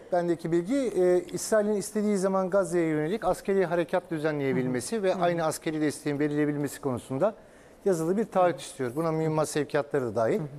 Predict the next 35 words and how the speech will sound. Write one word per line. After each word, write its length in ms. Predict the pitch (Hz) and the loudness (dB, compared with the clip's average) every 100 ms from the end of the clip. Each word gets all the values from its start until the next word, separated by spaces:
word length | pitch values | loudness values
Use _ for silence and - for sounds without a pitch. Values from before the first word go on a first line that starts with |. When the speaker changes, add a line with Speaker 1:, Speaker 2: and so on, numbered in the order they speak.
| - - - - | -18 -20 -20 -8
Speaker 1:
Fakat 280 | - 196 202 | -2 0 2
Amerika'da 420 | 180 185 196 190 | 0 2 2 2
başkanlık 420 | 180 - 196 196 | 2 0 -2 -2
sürecinde, 680 | - 190 165 180 175 185 185 156 | -2 -2 0 0 2 2 2 2
e, 460 | 165 160 160 - | 4 4 4 0
birincisi 340 | 170 175 165 - | 0 0 -2 -2
şunu 180 | 185 | -2
söyleyeyim. 360 | 202 160 143 196 - - - - - | 0 0 2 0 -4 -20 -20 -8 2
Bu 160 | 190 | 2
mutabakat, 580 | 185 175 190 180 180 165 165 - | 4 2 4 4 2 0 -2 -10
esir 200 | 151 - | -6 -6
takası 580 | 180 180 185 - 175 170 - | -2 0 0 2 0 0 0
adı 180 | 147 160 | 0 2
her 180 | 185 | 2
neyse, 420 | 208 151 120 165 202 | 2 0 0 0 0
ne 100 | 175 | 2
olacaksa, 600 | 160 135 123 - 202 226 - - - - - | 2 2 2 0 0 -2 -6 -20 -20 -8 0
birincisi 340 | 185 190 - | 2 2 2
Amerika'da 400 | 170 185 190 185 | 2 2 2 2
şu 160 | 180 190 | 2 2
an 100 | 180 | 0
bir 160 | 170 160 | 0 0
başkan 320 | 175 - 240 | 0 0 0
yok 180 | 180 - | 0 0
bunu 120 | 156 | 0
imzalayacak. 600 | 151 139 135 127 127 131 175 | 0 2 2 4 2 0 -2
Speaker 2:
Hı 40 | |
hı. 40 | 147 | -2
Speaker 1:
Bunu 140 | 156 160 | -2 -2
bir 40 | |
kere 220 | 135 156 | 2 2
söyleyeyim. 420 | 214 160 135 135 214 - - - - - | 2 2 2 2 -2 -8 -20 -20 -12 -8
İkincisi 400 | - 196 - 226 | -2 0 2 2
yeni 320 | 202 196 165 | 2 2 2
başkanın, 540 | 180 - 175 185 220 | 2 2 0 0 -2